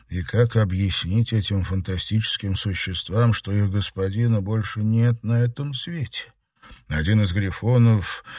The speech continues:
мягко передвигаясь на львиных и орлиных лапах, подошёл к ним,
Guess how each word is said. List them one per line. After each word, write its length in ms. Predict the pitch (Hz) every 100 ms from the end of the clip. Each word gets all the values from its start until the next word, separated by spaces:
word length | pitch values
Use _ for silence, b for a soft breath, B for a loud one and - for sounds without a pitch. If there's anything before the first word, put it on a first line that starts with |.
| B B
мягко 440 | - 113 104 - 101
передвигаясь 840 | 101 104 92 101 110 107 98 -
на 140 | 95 101
львиных 500 | 98 120 110 104 95
и 40 |
орлиных 580 | 101 98 107 104 95 -
лапах, 540 | 85 107 - 101 -
подошёл 720 | 104 101 98 92 - 90 76 117
к 140 | -
ним, 460 | 69 90 156 160